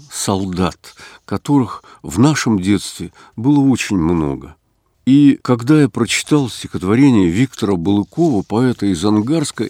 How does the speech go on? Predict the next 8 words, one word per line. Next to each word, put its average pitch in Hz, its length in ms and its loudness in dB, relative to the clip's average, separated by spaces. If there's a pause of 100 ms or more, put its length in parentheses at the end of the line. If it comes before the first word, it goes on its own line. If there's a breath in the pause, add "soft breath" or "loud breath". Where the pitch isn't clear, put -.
я 110 160 0
просто 147 380 -4 (180)
поразился 160 720 0
тому, 139 380 0 (420 loud breath)
как 147 280 -2 (200)
он 131 180 4
сумел 120 600 2
передать 117 580 0